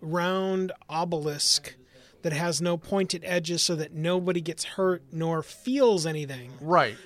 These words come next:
Speaker 1: then we'll get to the end of session today and I'll still have a job tomorrow.
Speaker 2: Yeah.
Speaker 1: And that,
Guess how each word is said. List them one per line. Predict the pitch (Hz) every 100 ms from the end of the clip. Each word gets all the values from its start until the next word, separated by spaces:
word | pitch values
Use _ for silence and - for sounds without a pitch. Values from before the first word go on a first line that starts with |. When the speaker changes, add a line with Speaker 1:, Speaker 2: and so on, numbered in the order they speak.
| -
Speaker 1:
then | 170 185
we'll | 180
get | 156 196 208
to | 196
the | 190
end | 185 165
of | -
session | 240 240 - 190
today | 165 175 175 175
and | 160
I'll | 156
still | - 214
have | 143 170
a | 139
job | 147 170 170
tomorrow. | - 151 117 104 - - - -
Speaker 2:
Yeah. | 233 131 92 - - -
Speaker 1:
And | 185 180
that, | 175 170